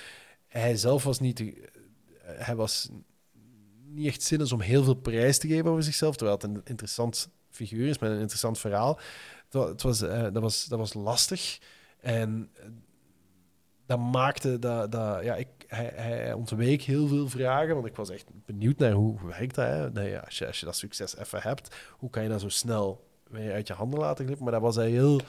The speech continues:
weinig transparant in. En on-, en wat ook gebeurde, was, was corona, ook bij ons. Want normaal gezien zouden wij in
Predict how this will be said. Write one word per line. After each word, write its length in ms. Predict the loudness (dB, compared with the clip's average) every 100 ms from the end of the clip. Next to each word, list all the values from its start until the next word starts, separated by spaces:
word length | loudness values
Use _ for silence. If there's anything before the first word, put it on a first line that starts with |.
| -8 -16 -16 -16 -20 -20 _ _ _ _ _ -8
weinig 300 | 0 2 2
transparant 640 | 4 4 4 2 2 0 0
in. 140 | -2 -2
En 140 | -2
on-, 180 | -2 -2
en 320 | -4 -4 -6 -6
wat 180 | -4 0
ook 120 | 0
gebeurde, 400 | 2 4 4 6
was, 300 | 4 2 -2 -6
was 240 | -6 -6 2
corona, 540 | 4 4 2 0 0
ook 180 | -2 0
bij 100 | 0
ons. 160 | 0 -4
Want 120 | -6
normaal 280 | -2 0 2
gezien 240 | 0 0
zouden 240 | 0 0
wij 220 | 2 0 -2
in 460 | -4 -8 -10 -12